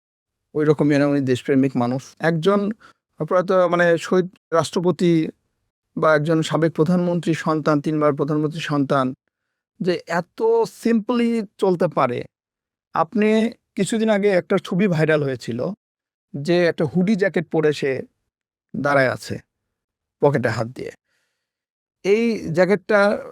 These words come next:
হিসাব করে দেখা গেছে দাম হচ্ছে ষোলো ডলার, ষোলো, ষোলো পাউন্ড।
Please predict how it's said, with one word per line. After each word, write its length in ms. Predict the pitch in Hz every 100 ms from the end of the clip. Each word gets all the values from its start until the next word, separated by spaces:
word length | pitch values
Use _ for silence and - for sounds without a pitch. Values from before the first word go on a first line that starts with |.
| - 160
হিসাব 240 | 151 196
করে 180 | 156 185
দেখা 260 | 175 165 180
গেছে 400 | 175 - 156 175 -
দাম 440 | - 151 160 156
হচ্ছে 280 | 160 - 156
ষোলো 320 | - 190 180
ডলার, 280 | 139 123 117 - _ -
ষোলো, 260 | - 175 147
ষোলো 240 | 196 190
পাউন্ড। 420 | 151 135 113 113